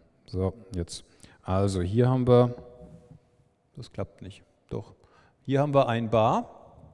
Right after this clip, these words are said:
das sind zehn hoch fünf Pascal. Und, ähm, das ist eine Einheit, die wir auch immer noch verwendet. Im Prinzip eine alte Einheit, die eigentlich nicht mehr verwendet werden sollte, ist die Atmosphäre.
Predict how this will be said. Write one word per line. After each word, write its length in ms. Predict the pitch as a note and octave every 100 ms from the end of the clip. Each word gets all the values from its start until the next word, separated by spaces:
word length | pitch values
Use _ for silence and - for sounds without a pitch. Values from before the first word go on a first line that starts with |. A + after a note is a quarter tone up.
| _ _ _ _ _
das 140 | A#2+
sind 140 | C#3 B2+
zehn 200 | C#3+ C#3
hoch 80 | B2+
fünf 260 | C3+ B2
Pascal. 600 | - G#2 - B2+ E3+ A#3+ - - - - - -
Und, 460 | B2+ C3 C3+ C3+ - B2
ähm, 460 | B2 B2 B2 B2+ - -
das 180 | C3 D3+
ist 160 | D3+
eine 160 | C#3+ A#2+
Einheit, 380 | B2+ D#3 D3+ C#3
die 80 |
wir 80 | C3
auch 80 | B2
immer 100 | B2+
noch 140 | B2
verwendet. 600 | - A2+ A#2 F3+ A3+ - - - - -
Im 100 | B2+
Prinzip 360 | C#3 - D#3+ D3+
eine 180 | C3+
alte 300 | A#2 F3 -
Einheit, 360 | E3+ F3 E3 E3
die 80 | C3+
eigentlich 240 | C3+ C3+
nicht 160 | D3 -
mehr 80 | C3
verwendet 480 | A#2+ A#2 D#3 E3+
werden 240 | E3+ E3 D#3
sollte, 340 | D3+ D3+ D3+
ist 280 | - - -
die 80 | A#2+
Atmosphäre. 800 | - A2 - - C#3+ F#3 G#3+